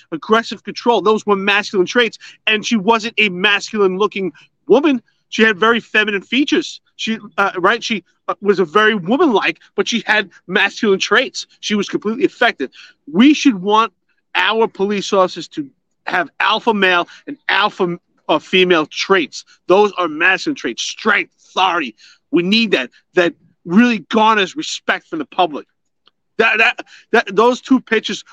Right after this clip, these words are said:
are a great comparison. And that, that police officer,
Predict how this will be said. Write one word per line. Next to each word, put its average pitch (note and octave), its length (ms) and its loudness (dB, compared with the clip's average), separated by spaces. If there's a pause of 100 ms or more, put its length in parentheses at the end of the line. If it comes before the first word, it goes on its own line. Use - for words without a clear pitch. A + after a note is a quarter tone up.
(120)
are F3 160 6
a E3 80 2
great G3 260 2
comparison. E3+ 680 -2 (1080)
And D#3 100 2
that, F#3 260 0
that F#3 180 0
police A#3 300 -2
officer, G3 340 2